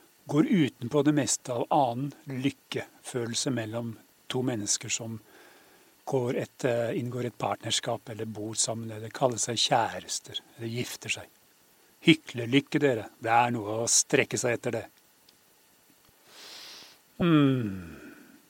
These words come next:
Lykkejegere har vi hørt om, men nå er det også kommet noe som heter hyklejegere, og det har blitt veldig plagsomt.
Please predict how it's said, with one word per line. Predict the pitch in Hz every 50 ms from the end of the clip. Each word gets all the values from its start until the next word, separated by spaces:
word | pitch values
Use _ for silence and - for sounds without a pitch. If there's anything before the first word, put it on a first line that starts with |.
| _ _ _ _ - - _ _ _ _ _ _ _ _ _ _ _ _ _ _ -
Lykkejegere | 160 143 190 196 - _ _ _ _ _ - - 120 117 113 110 123 131 135 143 151 147 175 185 190 175
har | 165 160
vi | 160 147
hørt | 131 - - 139
om, | 123 123 123
men | 123 123
nå | 127 139 156
er | 170 185
det | 156
også | - - - 156 -
kommet | 151 131 135 139 -
noe | 139 131 127
som | - 143 123 131
heter | 131 - - 156 143 -
hyklejegere, | - - - - 202 - _ _ _ - - - 113 107 110 117 117 123 135 139 139 139 170 - 202 - - - - - _ _ -
og | 123 113
det | 120 147
har | 170
blitt | 143 127 120 - -
veldig | 127 120 101 104 - - - -
plagsomt. | 135 127 123 123 113 95 - 98 - - - - 117 107 - - - -